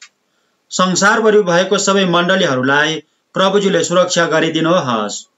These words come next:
यो वर्ष अन्त भएर अब नयाँ वर्ष सुरु भएको छ। यो संसारको अन्त्यको समयमा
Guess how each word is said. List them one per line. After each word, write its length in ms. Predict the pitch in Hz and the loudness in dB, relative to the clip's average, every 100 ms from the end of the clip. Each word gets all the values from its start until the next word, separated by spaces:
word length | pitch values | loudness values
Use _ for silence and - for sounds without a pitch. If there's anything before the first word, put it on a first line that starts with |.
| _ _ _ _ _ - | _ _ _ _ _ -4
यो 240 | 139 202 | 2 2
वर्ष 280 | 175 196 202 | 4 2 0
अन्त 400 | 214 - 175 196 196 | 0 0 -2 0 2
भएर 380 | 170 131 127 127 147 165 165 - _ _ _ _ - | 2 0 -2 0 0 0 -4 -16 _ _ _ _ -2
अब 200 | 160 185 165 120 | 0 2 2 0
नयाँ 300 | 139 185 202 | 0 2 2
वर्ष 240 | 185 175 170 147 | 2 0 2 0
सुरु 280 | 135 170 175 | 0 0 0
भएको 420 | 156 160 165 165 170 185 | 0 0 0 2 2 2
छ। 200 | - 110 101 90 - _ _ _ _ _ _ _ _ _ _ _ _ _ _ _ | -2 -4 -6 -10 -16 _ _ _ _ _ _ _ _ _ _ _ _ _ _ _
यो 220 | 139 214 202 131 | 0 2 2 0
संसारको 560 | 120 185 190 190 190 190 202 170 | 0 0 2 2 2 0 0 0
अन्त्यको 440 | 180 180 175 180 | 0 -2 -2 -2
समयमा 600 | 175 185 143 127 123 143 | 0 0 0 0 0 0